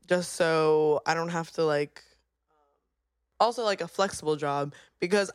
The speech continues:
I really am not a morning person. So whatever I could do to avoid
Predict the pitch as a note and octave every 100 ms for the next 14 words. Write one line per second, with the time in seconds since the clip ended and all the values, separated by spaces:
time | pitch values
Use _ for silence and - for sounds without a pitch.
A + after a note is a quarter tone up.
0 | - G#3 G#3 B3+ C#4 A#3+ G3+ G#3 C#4 B3
1 | B3 A3 G3+ G#3 G3 F3+ E3 E3 G#3 F#3+
2 | - G#3 A#3+ A#3 A#3 G3+ A3 D4+ G3 G3+
3 | G3+ - F#3 E3+ E3 F3 F3+ F#3+